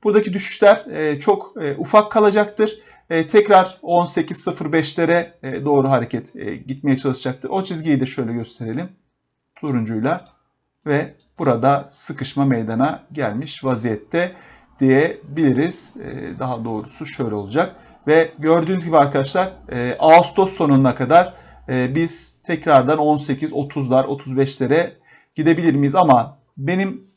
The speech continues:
gördüğüm arkadaşlar burada son tarih burada yirmi iki Ağustos'a kadar arkadaşlar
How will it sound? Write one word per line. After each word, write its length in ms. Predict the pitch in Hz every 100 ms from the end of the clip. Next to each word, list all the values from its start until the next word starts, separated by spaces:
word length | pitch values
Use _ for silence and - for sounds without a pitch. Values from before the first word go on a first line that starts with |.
| _
gördüğüm 520 | 147 170 165 151 147
arkadaşlar 520 | 135 123 127 - 165
burada 480 | 139 127 117 131 139 _ _ _ _ _ _ _ _ - - _ _ _
son 420 | - 185 208 208
tarih 500 | 185 165 143 170 175 - _ _ _
burada 580 | 165 147 123 135 165 - _ _ _
yirmi 500 | 139 147 180 185 190
iki 480 | 185 - 202 208 - -
Ağustos'a 640 | 156 156 151 175 - 185
kadar 220 | 170 139
arkadaşlar 560 | 123 120 131 - 170